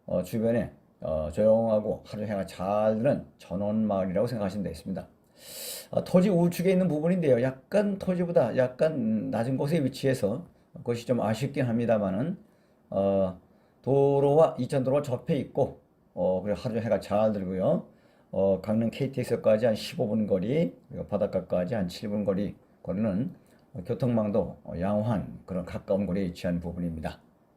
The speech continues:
사기망리 하면은 아주, <clears throat> 어, 여기만 해도 뭐 대관령 쪽하고도 가까워서, 어, 주변에 또 운동할 수 있는 부분도 많이 있고요.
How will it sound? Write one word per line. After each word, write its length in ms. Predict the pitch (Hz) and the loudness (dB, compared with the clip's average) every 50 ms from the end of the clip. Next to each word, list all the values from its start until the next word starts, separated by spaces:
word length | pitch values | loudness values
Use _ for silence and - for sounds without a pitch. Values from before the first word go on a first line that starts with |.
| _ _ _ - - - - - - - - - - - - | _ _ _ -20 -20 -20 -18 -16 -14 -14 -14 -14 -16 -16 -14
사기망리 800 | - - 139 123 127 131 127 117 117 113 113 113 113 110 107 107 | -6 -4 -2 0 2 4 4 4 4 2 0 0 2 0 0 0
하면은 320 | 110 104 98 104 139 165 | 0 -2 -2 0 2 2
아주, 300 | 165 147 175 180 175 - - | 2 4 4 2 2 6 8
<clears throat> 1120 | 214 220 202 170 - - - - - _ _ _ _ _ _ _ _ _ _ _ _ - | 10 10 10 8 6 2 -4 -14 -20 _ _ _ _ _ _ _ _ _ _ _ _ -12
어, 100 | - - 90 | -8 -6 -4
여기만 340 | 101 117 117 117 120 120 120 | -2 -2 -2 0 0 2 2
해도 180 | 117 117 139 160 | 2 2 2 2
뭐 300 | 160 170 175 165 - - - _ _ | 4 4 4 4 0 -6 -18 _ _
대관령 440 | - - 117 117 123 120 120 120 117 | -6 -2 4 6 6 6 6 4 0
쪽하고도 340 | - 113 90 95 98 123 120 | -2 -4 -2 -2 -2 -2 -2
가까워서, 640 | - 120 113 - - 104 95 95 90 127 101 87 - _ _ _ | -4 -8 -6 -2 2 2 2 2 0 -2 -4 -4 -8 _ _ _
어, 360 | - - - - - 87 - - | -8 -6 -6 -4 -4 -6 -6 -6
주변에 400 | - 135 117 123 120 120 110 - | -4 0 2 2 2 2 2 0
또 80 | 117 | 0
운동할 480 | 107 107 120 131 123 127 117 113 110 104 | 0 2 2 2 4 4 2 2 0 -2
수 100 | - - | -2 -4
있는 180 | 107 107 107 | -4 -4 -4
부분도 320 | 92 95 98 90 101 110 135 | -4 -4 -4 -4 -2 -2 -2
많이 280 | 127 92 92 98 101 | -2 -2 -2 -2 -4
있고요. 360 | 92 85 87 - 92 87 - | -4 -6 -6 -8 -8 -8 -8